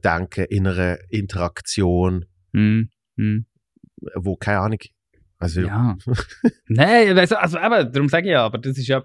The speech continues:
Speaker 2: also es, es ist ja lustig, es gibt Situationen, wo es wirklich innerhalb von wenigen Sekunden, wie du sagst, kannst du wegwischen und sagst,
Speaker 1: Ja.
Speaker 2: ist mir gleich. Und gleich gibt's dann wieder Situationen, und dann denkst du, was dich irgendwie noch zwei, drei Tage nervt oder beschäftigt oder so, denkst du so, was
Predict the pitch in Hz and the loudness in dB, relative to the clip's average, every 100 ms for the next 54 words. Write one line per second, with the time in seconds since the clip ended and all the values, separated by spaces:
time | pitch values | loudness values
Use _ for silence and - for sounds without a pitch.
0 | - 117 113 - 131 123 123 123 131 123 | -6 -8 -8 -2 0 4 6 6 4 0
1 | 117 - - 113 110 - 131 135 110 - | -2 -2 -2 -4 -2 2 2 4 0 0
2 | 127 135 120 98 - _ 120 123 117 113 | 0 0 -4 -12 -14 _ 2 4 2 0
3 | 117 117 120 117 - - 127 131 110 113 | 2 2 2 0 -4 -2 0 0 0 -2
4 | - 131 127 - _ _ _ _ _ _ | 0 -2 -2 -8 _ _ _ _ _ _
5 | _ _ _ _ - 127 143 143 135 113 | _ _ _ _ 0 0 2 -2 -2 -2
6 | 101 98 113 110 131 151 - - - - | 2 2 2 -2 -4 -6 -12 -12 -8 0
7 | 135 143 139 135 131 131 123 131 117 - | 0 0 -2 0 0 -2 -6 -6 -4 0
8 | 127 127 123 - _ _ 101 110 104 98 | 2 2 0 -4 _ _ 0 2 2 -2
9 | - - 107 - 117 117 113 - 117 113 | -4 -6 -6 -2 2 4 2 2 0 0
10 | 110 113 113 - 107 120 - 107 101 104 | 0 0 0 -2 -2 -2 -4 -6 -6 -4
11 | 107 - 127 104 95 98 101 95 - 95 | -6 -6 -8 -6 -6 -8 -8 -8 -6 -12
12 | 101 - | -14 -20